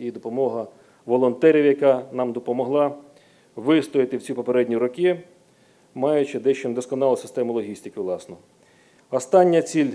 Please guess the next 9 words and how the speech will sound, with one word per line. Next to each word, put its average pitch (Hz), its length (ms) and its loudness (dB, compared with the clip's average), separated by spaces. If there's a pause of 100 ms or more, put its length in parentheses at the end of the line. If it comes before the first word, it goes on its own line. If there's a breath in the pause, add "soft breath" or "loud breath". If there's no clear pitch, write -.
(140)
вона 139 280 2
хоча 143 260 -2
й 147 80 4
остання, 147 600 2
але 143 260 4
є, 147 380 4
мабуть, 135 400 -4
найбільш 139 460 -2
важливою, 170 600 0